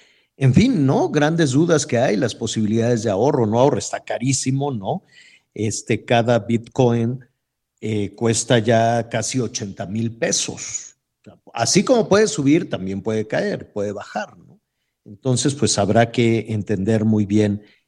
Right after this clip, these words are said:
este, y por qué los senadores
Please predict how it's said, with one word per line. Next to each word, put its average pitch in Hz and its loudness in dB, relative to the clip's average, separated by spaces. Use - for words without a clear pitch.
este, 107 -2
y 147 2
por 135 2
qué 143 4
los 147 0
senadores 127 -2